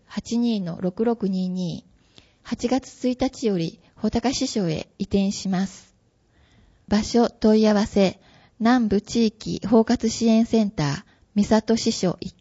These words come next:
階。電話七七の四零零七、ファックス七七の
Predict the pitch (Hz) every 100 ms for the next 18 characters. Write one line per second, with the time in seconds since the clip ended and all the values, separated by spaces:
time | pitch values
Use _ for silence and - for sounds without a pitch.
0 | - 185 180 - _ _ _ - 220 220
1 | 214 208 - _ - 202 220 240 240 208
2 | 180 165 - - 208 226 226 233 190 185
3 | 185 190 175 156 _ _ _ _ - 247
4 | - 208 - - - _ _ 220 214 233
5 | 233 202 175 156